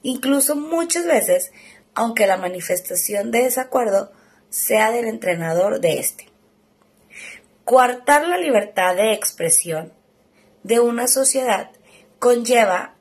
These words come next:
a una serie de injusticias, ya que la gente deja de denunciar delitos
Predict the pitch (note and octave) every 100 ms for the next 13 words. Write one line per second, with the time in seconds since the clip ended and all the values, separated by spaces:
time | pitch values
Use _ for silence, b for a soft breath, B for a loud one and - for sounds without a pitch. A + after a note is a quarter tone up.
0 | - A3 A#3+ B3 C4+ C4+ C4 B3 B3+ C4+
1 | - G3+ F#3+ - E3+ - F3+ - E3+ -
2 | - _ _ B B B - A3 G#3+ A3+
3 | A3+ A3 A3 A3+ F#3 D#3 - - F#3+ -
4 | G3 G3 F#3+ F3 E3+ - F3 F#3 - _
5 | - G#3+ G#3+ A3 - C4+ -